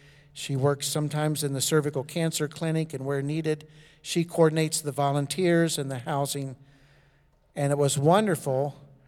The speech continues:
to be with our grandkids. The next slide. Um, nothing better than reading to your grandkids in the evening, and, um,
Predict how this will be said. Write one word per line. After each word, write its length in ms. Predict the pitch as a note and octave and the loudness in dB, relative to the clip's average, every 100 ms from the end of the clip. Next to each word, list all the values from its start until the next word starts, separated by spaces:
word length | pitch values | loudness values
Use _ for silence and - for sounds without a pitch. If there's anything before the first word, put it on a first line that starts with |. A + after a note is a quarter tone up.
| _ - | _ -8
to 100 | C#3+ | -2
be 180 | C#3 D#3 | 2 4
with 160 | D3 | 4
our 140 | C#3+ C3 | 2 2
grandkids. 880 | D3 F#3 A3 - C#3+ F#2 - - - _ _ | 4 4 2 0 -2 -2 -6 -10 -14 _ _
The 100 | B2 | -8
next 280 | C3+ B2+ - | -6 -6 -6
slide. 420 | C3+ A#2+ A2+ A2 _ _ - - _ - | -4 -6 -8 -12 _ _ -20 -20 _ -10
Um, 460 | A#2+ A#2+ A#2+ A#2+ - - - - _ | -6 -4 -6 -12 -20 -20 -20 -20 _
nothing 380 | C#3+ F3+ F3 E3 | 2 4 4 4
better 280 | E3 E3 E3 | 6 6 6
than 160 | D3+ C#3+ | 4 2
reading 360 | D#3 E3 D#3 | 2 2 0
to 80 | C#3+ | -2
your 160 | C3+ B2+ | -2 -2
grandkids 760 | D3 D3+ D3 C3+ C#3+ C3+ B2+ | 0 0 0 -2 -2 -2 -4
in 140 | C3+ | -8
the 180 | C3 - | -8 -4
evening, 480 | C#3+ B2+ C3 B2+ A#2+ - - - - _ _ | -4 -4 -6 -8 -12 -20 -20 -20 -20 _ _
and, 460 | - B2 A#2+ A#2+ A#2 | -10 -6 -6 -6 -6
um, 560 | A#2 A2+ A2+ A2+ A2 | -6 -6 -8 -10 -14